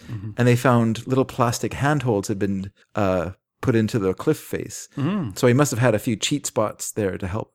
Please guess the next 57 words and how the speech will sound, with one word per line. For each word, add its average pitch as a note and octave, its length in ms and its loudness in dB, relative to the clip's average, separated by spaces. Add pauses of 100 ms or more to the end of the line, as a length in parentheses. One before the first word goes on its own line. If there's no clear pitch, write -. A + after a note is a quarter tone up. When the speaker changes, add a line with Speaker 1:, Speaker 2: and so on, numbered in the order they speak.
(120)
Speaker 2:
to G2 100 -6
help F#2+ 180 -8
him F2+ 120 -8
out, F2+ 260 -8
which A#2+ 100 -6
is G#2 120 -2 (220)
fine. F#2+ 180 -10
I, G#2 60 -2
you G2+ 40 -4 (400)
know, A2 80 -4
we G2+ 60 -2
don't F#2 100 0
want, F2 220 -10
we - 60 -6
don't A2 100 0
want F#2 180 -6 (160)
Tom G#2 180 -4
Cruise G2 200 -6
falling G2 240 -2
to - 100 -10
his F#2 80 -6
death F#2 280 -4
trying G2 180 -8
to F#2+ 160 -8 (260)
Speaker 1:
No. C3 220 0
Speaker 2:
entertain A2+ 360 2
us G#2+ 120 2
for - 160 2
a D3+ 40 4
dumb E3+ 240 4
movie. C3 360 4
Speaker 1:
No, B2 180 4
he'll F3+ 160 2
do F#3 140 0
that B2+ 200 4
soon A#2+ 200 0
enough. G2 400 -6 (240)
Speaker 2:
But C#3+ 100 4
what, D#3 220 6
what E3 260 6
was A#3 140 4
interesting, A2+ 380 2
talking C3 200 2
about A2 100 2
the - 60 -6
Clint A#2+ 180 2
Eastwood C3+ 200 0
film, G2+ 180 0
the G2 120 0
Eiger B2 200 2
Sanction F#2+ 420 -6
is F#2 80 -8
what - 80 -4
you're F#2+ 80 -6
thinking G#2 300 -2
Speaker 1:
Mm-hmm. G2 100 -4
Speaker 2:
of, F#2+ 120 -10